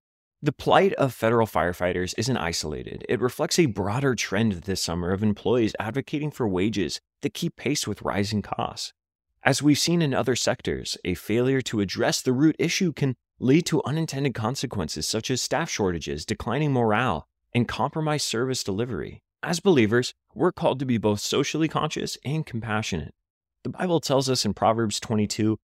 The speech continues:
"Whoever oppresses the poor to increase his own wealth or gives to the rich will only come to poverty." This is a stark reminder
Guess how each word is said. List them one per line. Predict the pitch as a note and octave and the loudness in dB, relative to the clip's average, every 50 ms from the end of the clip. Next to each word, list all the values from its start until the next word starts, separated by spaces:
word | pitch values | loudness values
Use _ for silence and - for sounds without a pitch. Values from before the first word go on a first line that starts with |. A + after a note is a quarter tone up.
| _ _ _ | _ _ _
"Whoever | - D#3 D3 E3+ F#3+ G3 | 4 4 6 6 6 6
oppresses | E3 A#2 - - D3 - - D3 C3+ - | 4 4 4 2 2 2 2 -2 -4 -4
the | - G#2 | -6 -6
poor | - - F#2+ G#2 A2 A2 A2+ | -4 0 2 2 2 2 0
to | - - G#2 | 0 2 2
increase | G2+ G#2 G#2 - - C#3 B2+ - | 2 2 2 0 -2 -2 -2 -2
his | - A2 F2+ - | -2 -2 -2 0
own | - A2+ A#2 A2+ | 2 2 2 2
wealth | G#2 G#2+ G#2 A2 C3 C#3 - - - | 4 4 2 2 0 -2 -6 -6 0
or | - B2 B2+ | 2 2 2
gives | A#2+ G#2+ B2 C#3 C#3 A#2+ - | 2 4 6 4 4 4 2
to | - - B2+ | -2 0 0
the | A#2 G#2 | 2 2
rich | F#2 G#2 A2 C3 - - - - - - - - | 4 4 2 2 0 -4 -8 -10 -18 -16 -6 -2
will | A#2 A2+ A2+ - - - | 2 4 4 4 2 2
only | C3 C#3 C#3 C#3+ C3+ | 0 2 2 2 0
come | A2 - A2+ A2 G2+ | -2 -2 -2 -4 -4
to | - - | -4 -6
poverty." | - D#2 C#2+ B1 - C#2 C2 - - - _ _ _ _ _ - | -4 -4 -2 -2 -4 -6 -8 -10 -12 -16 _ _ _ _ _ -8
This | - G3 - - | -6 -6 -4 -4
is | A#3 A3+ | -4 -2
a | A3+ G3 F3 | 0 0 0
stark | - - - - C3+ F3 E3 - | 0 0 0 0 0 0 0 0
reminder | E3 D#3 C3+ A#2 A2+ A2+ C3+ C#3 A#2 F#2+ C2+ - - | 2 2 4 4 2 2 2 2 2 0 0 -2 -4